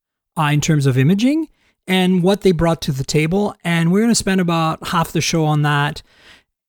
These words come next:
And also maybe extrapolating, there'll be tangents. We'll be talking about some past stuff and some,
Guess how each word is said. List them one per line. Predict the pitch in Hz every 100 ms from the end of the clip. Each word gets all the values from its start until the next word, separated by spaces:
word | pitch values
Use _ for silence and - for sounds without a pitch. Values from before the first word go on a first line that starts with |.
| _ -
And | 247
also | 285 -
maybe | 294 277 247
extrapolating, | 220 - 202 - 208 196 196
there'll | 190 220
be | 226
tangents. | - 185 180 165 180 180 -
We'll | 180
be | 196 202
talking | 170 165
about | 170 160
some | 175
past | - 156 143 -
stuff | - 139 139 -
and | 131
some, | - 151